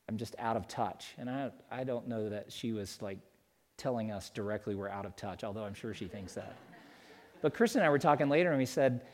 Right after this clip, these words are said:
"You know, isn't it great to just reach a place in life where it's like, I, it's not that I don't care about what I wear, it's just I don't care." I mean, I wanna look nice and presentable. I'd, I'd never wanna stand up here in a,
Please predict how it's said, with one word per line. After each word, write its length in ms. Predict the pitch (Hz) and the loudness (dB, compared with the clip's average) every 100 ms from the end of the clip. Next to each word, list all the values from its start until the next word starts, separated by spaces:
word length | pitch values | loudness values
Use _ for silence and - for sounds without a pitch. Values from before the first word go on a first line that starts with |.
| - - | -20 -2
"You 120 | 165 | 4
know, 120 | 180 160 | 6 6
isn't 220 | 190 262 | 6 4
it 80 | 156 | 4
great 280 | 131 151 175 | 6 6 6
to 80 | |
just 140 | 139 131 | 2 2
reach 200 | 143 156 | 2 2
a 80 | 135 | 2
place 280 | 139 139 | 4 2
in 60 | 151 | 2
life 180 | 127 131 | 0 2
where 80 | 147 | 0
it's 120 | 160 | 2
like, 180 | 143 - | 2 0
I, 100 | 147 - | -4 -2
it's 180 | 160 190 | 0 2
not 140 | 240 | 2
that 100 | 220 | 6
I 60 | 147 | 6
don't 180 | 117 | 4
care 320 | - - 117 143 | 0 0 4 4
about 240 | 175 196 | 4 2
what 140 | 180 | 2
I 80 | 190 | 2
wear, 260 | 185 185 208 | 2 2 0
it's 180 | - - | -2 -4
just 220 | 147 - - | -6 -8 -4
I 100 | 135 | 0
don't 220 | 139 127 - | 0 -4 -4
care." 420 | 175 202 113 87 - _ _ _ - - - - - - - - - - - - - - - _ _ _ _ _ _ _ _ _ _ _ - | 2 4 4 0 -10 _ _ _ -20 -16 -12 -10 -8 -10 -12 -12 -14 -18 -20 -20 -20 -20 -20 _ _ _ _ _ _ _ _ _ _ _ -6
I 40 | |
mean, 100 | 180 | 2
I 80 | 165 202 | 6 8
wanna 140 | 208 | 10
look 140 | 196 | 10
nice 260 | 151 147 160 | 10 8 8
and 80 | 143 | 4
presentable. 680 | 143 123 151 175 147 151 165 | 4 6 6 6 8 10 10
I'd, 200 | 135 131 | 10 4
I'd 200 | 127 123 | 0 2
never 220 | 131 135 | 2 2
wanna 160 | 143 135 | 4 4
stand 320 | - 143 139 | 2 2 4
up 100 | - | 4
here 340 | 151 160 143 | 4 6 8
in 140 | 139 123 | 6 4
a, 140 | 120 | 0